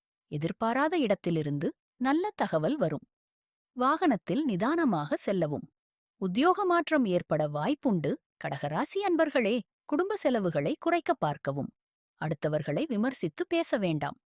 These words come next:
தள்ளிப்போன வாய்ப்புகள் தேடி வரும். தொழில், வியாபாரம் சிறக்கும். சிம்ம ராசி அன்பர்களே, குடும்பத்தினர் பாசமழை பொழிவர்.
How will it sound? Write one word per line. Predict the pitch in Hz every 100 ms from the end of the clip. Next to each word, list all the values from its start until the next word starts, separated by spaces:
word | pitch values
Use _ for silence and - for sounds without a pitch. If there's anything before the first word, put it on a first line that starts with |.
| _ _ _ _ -
தள்ளிப்போன | 190 349 - 359 349
வாய்ப்புகள் | 247 180 208 170 156 311
தேடி | 311 311 254
வரும். | 160 147 - _ _ _ _
தொழில், | 156 143 202 - _ _ -
வியாபாரம் | 175 170 175 160 151 349
சிறக்கும். | - 320 302 - - _ _ _
சிம்ம | - 349 392
ராசி | 370 294 - 233
அன்பர்களே, | 180 165 151 143 151 - _ _
குடும்பத்தினர் | - 302 359 359 - 156 196 _
பாசமழை | - 330 - 359 185 156 247
பொழிவர். | 170 151 147 -